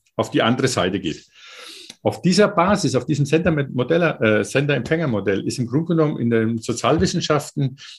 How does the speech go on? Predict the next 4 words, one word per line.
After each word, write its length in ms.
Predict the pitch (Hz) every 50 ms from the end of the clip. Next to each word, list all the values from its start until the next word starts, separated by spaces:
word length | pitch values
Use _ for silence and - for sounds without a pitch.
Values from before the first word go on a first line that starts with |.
| _
das 240 | - 131 120 - -
psychosoziale 720 | - - 156 147 147 143 131 127 113 - 127 123 123 120 117
Sender-Empfänger-Modell 1040 | 117 - 113 104 104 98 95 - - 101 98 95 92 90 87 - 98 90 - - _ -
entstanden, 600 | 87 - - - 87 82 85 82 - 73 73